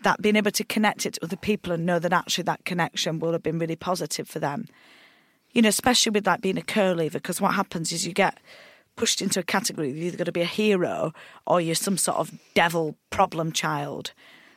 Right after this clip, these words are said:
So what happens to a lot of care leavers is they'll try and do the hero thing, and then they won't be honest that some days they've, you know, actually just got really pissed on their own and, you know, cried 'cause they're freaked out in this new little flat that they've got in Bury or whatever.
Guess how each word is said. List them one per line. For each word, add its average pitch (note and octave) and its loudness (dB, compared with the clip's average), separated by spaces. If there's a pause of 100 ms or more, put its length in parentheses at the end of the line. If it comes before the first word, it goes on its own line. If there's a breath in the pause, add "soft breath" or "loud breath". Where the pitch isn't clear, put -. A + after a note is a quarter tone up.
(180 soft breath)
So - -2
what G3+ 6
happens G#3 2
to F#3 0
a D#3+ 2
lot G3+ 6
of - 0
care E3+ 2
leavers C#3 -4
is E3 -6
they'll F3 -2
try F#3+ 2
and F3+ 0
do F3 -4
the E3+ 0
hero G3 2
thing, F#3+ -2 (680 soft breath)
and G3 2
then F3+ 2
they F#3+ 2
won't G3 6
be G3 4
honest F#3+ 4
that - -2
some A3 4
days F3 2
they've, D#3+ -6 (540 loud breath)
you F3 -2
know, E3 2
actually G3 2
just F3 -2
got - -2
really E3+ -2
pissed - 0
on E3 0
their E3 2
own D#3 4 (100)
and, D3 -2
you F#3 -2
know, D3 -2
cried F#3 2
'cause F#3 -2
they're E3+ 0
freaked - -4
out F#3 0
in F3 -4
this E3 -6
new F3 0
little - 0
flat - 2
that - -2
they've D3 -4
got D#3+ 4
in D3+ -2
Bury F3+ 4
or C#3+ -2
whatever. C#3 -4